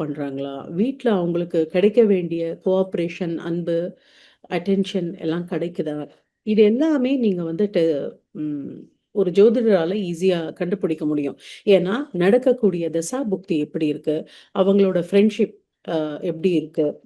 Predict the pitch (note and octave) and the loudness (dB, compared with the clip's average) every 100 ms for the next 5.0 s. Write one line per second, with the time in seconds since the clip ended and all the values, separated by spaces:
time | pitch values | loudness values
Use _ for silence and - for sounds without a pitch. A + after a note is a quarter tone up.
0 | _ - F3 F#3+ F#3 E3 F3+ F#3 - F#3 | _ -6 0 0 0 0 -2 -4 -8 -6
1 | E3 - F#3 E3+ D#3 D3+ D#3+ D#3+ D3+ C#3+ | -4 -6 -6 -4 -4 -4 -8 -6 -8 -6
2 | D3 D3 - _ - _ F3+ F3 F#3 F3+ | -8 -10 -16 _ -20 _ -2 0 2 0
3 | E3+ E3 D#3+ D#3+ D3+ F3 F#3+ G#3+ G#3+ F#3 | 0 0 -2 -4 -2 2 4 4 4 2
4 | F#3 G3+ E3+ G3 G3 F#3 F3+ G3+ A3+ | 0 -2 0 2 2 0 -2 -4 -4